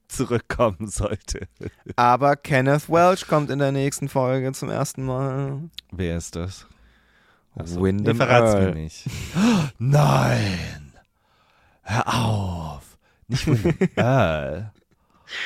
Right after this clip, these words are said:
Speaker 1: Oh mein Gott. Wer, wer spielt ihn?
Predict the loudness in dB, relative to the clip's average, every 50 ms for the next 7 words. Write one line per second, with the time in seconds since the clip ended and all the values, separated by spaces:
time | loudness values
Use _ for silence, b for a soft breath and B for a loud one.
0 | -8 -6 -6 -4 -2 -2 0 0 -2 -4 -6 -6 -4 -2 0 0 0 0 0 0
1 | -2 -2 -2 -4 -6 -8 -12 _ -20 -20 -18 -18 -18 -20 _ _ _ _ _ _
2 | _ _ _ -20 -20 -20 _ _ _ _ _ _ _ _ _ _ _ _ -12 -6
3 | -4 -4 -2 -4 -2 -2 0 0 0 -2 -4 -6 -6 -8 -8 -10 -10 -10 -10 -10
4 | -12